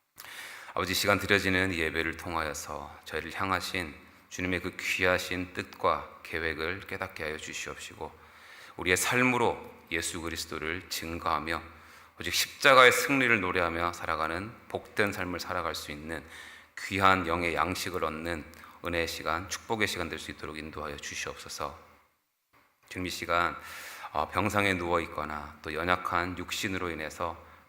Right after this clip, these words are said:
함께 예배하지 못하는 우리 한빛 교회 여러 성도님들을, 어, 주님 기억하여 주시옵시고 그들의 아픈 몸과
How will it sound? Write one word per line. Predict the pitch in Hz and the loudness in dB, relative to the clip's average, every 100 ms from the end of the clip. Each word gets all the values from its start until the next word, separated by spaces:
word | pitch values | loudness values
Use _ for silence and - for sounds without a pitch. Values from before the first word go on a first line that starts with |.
| - | -8
함께 | 107 107 85 | -4 0 0
예배하지 | 87 92 90 82 | 2 4 2 2
못하는 | 82 76 80 78 87 110 - | -6 -6 -8 -6 -8 -10 -14
우리 | 80 76 78 | -12 -10 -10
한빛 | - 92 90 87 - | -10 -8 -6 -6 -8
교회 | 80 78 | -6 -4
여러 | 73 82 | -4 -4
성도님들을, | - 107 107 92 85 80 85 90 - - - - - - | -4 -4 -4 -4 -4 -4 -6 -8 -14 -16 -16 -20 -20 -12
어, | - 78 78 | -8 -6 -6
주님 | 85 82 | -6 -6
기억하여 | - 104 - 92 80 | 2 2 4 0 0
주시옵시고 | 87 - 76 - 76 85 85 - - - - | -4 -4 -4 -6 -8 -8 -10 -14 -20 -20 -14
그들의 | 90 90 | -2 2
아픈 | 85 - 110 87 | 2 2 -2 0
몸과 | 82 82 85 78 | -2 -2 -2 -2